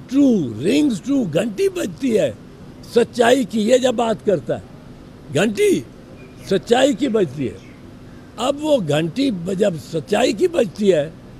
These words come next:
वो किस तरह बजती है सच्चाई की कि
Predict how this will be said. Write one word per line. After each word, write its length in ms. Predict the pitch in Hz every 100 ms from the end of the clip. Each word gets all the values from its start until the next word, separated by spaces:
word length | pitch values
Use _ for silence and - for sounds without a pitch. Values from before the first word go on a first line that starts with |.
| -
वो 140 | 240
किस 280 | 202 247 -
तरह 180 | 247 240
बजती 420 | 220 220 - 269
है 100 | 233
सच्चाई 420 | 208 208 220 220
की 200 | - 226 - - - -
कि 200 | 262 254